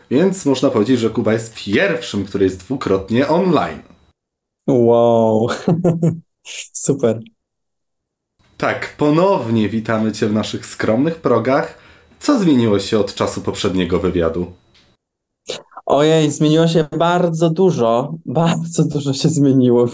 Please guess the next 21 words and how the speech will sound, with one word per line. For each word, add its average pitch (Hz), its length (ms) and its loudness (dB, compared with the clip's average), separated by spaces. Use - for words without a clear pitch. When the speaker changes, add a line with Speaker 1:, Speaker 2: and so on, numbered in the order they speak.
Speaker 2:
wielu 147 260 4
rzeczy 143 300 0
się 135 160 0
nauczyłem. 127 1160 2
Em, 117 1300 2
stworzyłem 185 440 0
super 156 300 0
materiał, 117 680 0
który 117 240 -4
teraz 117 360 0
mam 117 180 2
zamiar 117 340 2
sukcesywnie 120 640 -2
wydawać. 113 840 -2
Em, 113 720 0
ciężko 170 440 0
pracowałem. 131 1000 0
E, 120 280 2
może 139 240 2
niekoniecznie 151 600 0
było, 139 220 0